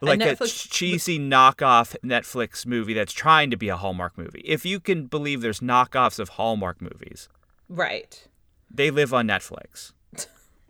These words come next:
Speaker 1: And the budget wasn't great. Yeah, I agree. I
Speaker 2: No.
Speaker 1: don't, I don't think that it's a great cover. I think, yeah, had she been, like,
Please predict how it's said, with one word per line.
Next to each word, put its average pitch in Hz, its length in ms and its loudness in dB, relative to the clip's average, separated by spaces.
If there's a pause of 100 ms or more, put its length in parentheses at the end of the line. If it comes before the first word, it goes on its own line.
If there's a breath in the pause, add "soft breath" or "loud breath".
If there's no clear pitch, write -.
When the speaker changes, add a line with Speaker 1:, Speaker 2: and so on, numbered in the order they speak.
(920 loud breath)
Speaker 1:
And 226 140 4
the 240 60 0
budget 240 420 0
wasn't 180 360 -4
great. 104 520 -6 (640)
Yeah, 170 380 6 (340 loud breath)
I 226 120 6
agree. 226 360 2
I 214 120 6
Speaker 2:
No. - 60 2
Speaker 1:
don't, 233 240 0 (560)
I 220 120 4
don't 208 300 2
think 220 160 -6
that 185 160 -4
it's 170 220 -8
a 175 60 -4
great 165 300 -2
cover. 156 440 -2
I 165 120 -2
think, 165 380 -10
yeah, 170 260 0 (160)
had 208 400 2
she 220 160 -8
been, 190 200 -4
like, 185 280 -8